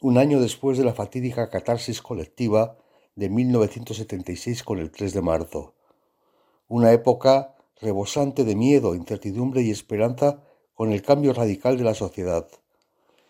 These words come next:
Iñaki Añúa puso sobre la mesa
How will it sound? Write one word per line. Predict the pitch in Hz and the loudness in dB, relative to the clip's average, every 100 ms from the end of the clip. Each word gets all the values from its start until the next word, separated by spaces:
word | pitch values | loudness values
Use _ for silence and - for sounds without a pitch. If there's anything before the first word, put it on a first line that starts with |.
| _ | _
Iñaki | - 117 123 165 170 170 175 160 | -2 2 6 6 4 -6 -4 -2
Añúa | 139 143 143 147 | 0 2 2 2
puso | 147 127 - | -4 -10 -8
sobre | 127 - 127 | -8 -4 -2
la | 98 | -2
mesa | 104 113 - 120 123 | -4 -6 -2 -4 -4